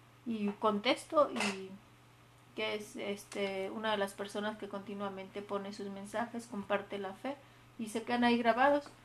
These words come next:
Amparo, que es de España, también. Y tampoco se borran, no sé. Pero bueno, te acabo de poner mi dirección, Mar-, este, Lupita, y con mucho gusto.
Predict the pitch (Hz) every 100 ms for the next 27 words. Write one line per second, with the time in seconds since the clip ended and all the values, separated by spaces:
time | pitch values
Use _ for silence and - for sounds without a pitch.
0 | - - - - - 214 208 233 233 240
1 | 233 220 233 - - 226 226 226 240 214
2 | 196 196 214 226 233 - - - - -
3 | - - - - - - - - - -
4 | - - - - - - - - - -
5 | - - - - - - - - 214 208
6 | 214 214 233 262 - 214 202 226 247 240
7 | 240 262 - 277 277 - - - - -
8 | 240 240 262 254 247 240 262 285 359 359
9 | 247 233 240 262 240 208 202 - 233 226
10 | 226 226 226 220 214 - - 202 196 190
11 | 196 214 240 - 339 349 220 208 208 208
12 | 240 226 247 - 370